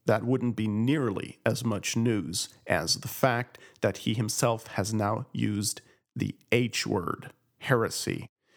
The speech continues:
to refer to his own claptrap. Okay? Now, it is very interesting that, you know, all the people that always, uh, talk about how somebody would have to declare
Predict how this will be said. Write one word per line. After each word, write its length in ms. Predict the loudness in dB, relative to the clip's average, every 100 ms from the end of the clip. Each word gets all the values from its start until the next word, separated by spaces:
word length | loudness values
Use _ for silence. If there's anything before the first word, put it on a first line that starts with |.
| _ -4
to 120 | -2
refer 400 | -2 2 2 2 -4 -4
to 140 | 0
his 180 | 0 2
own 220 | 0 0
claptrap. 640 | 0 0 0 -2 -4 -4 -14 -20 _ _ _ _ -14
Okay? 340 | -6 0 0 0 -10 -16 0
Now, 280 | 4 4 2 -6 _
it 160 | 2 4
is 420 | 4 2 0 -6 _ -8
very 460 | 2 4 4 0
interesting 1000 | 2 0 2 0 0 -4 -4 -4 -4 -8 -12 _ _ _
that, 560 | 2 2 2 -2 -8 -18 _ _ _ _ _ _ _ _ _ _ _
you 120 | -2
know, 100 | -2
all 200 | 2 2
the 80 | 2
people 420 | -2 -2 0 0
that 140 | 0 0
always, 520 | -2 -2 -2 -4 -4
uh, 500 | -2 -2 -4 -6 -6
talk 260 | 0 0 2
about 320 | 0 0 -2
how 400 | -4 0 0 -2 -10 -20 -20 -10 0
somebody 380 | 2 2 2 0
would 140 | 0
have 180 | -2 -2
to 100 | -4
declare 800 | -4 -6 2 4 4 2 0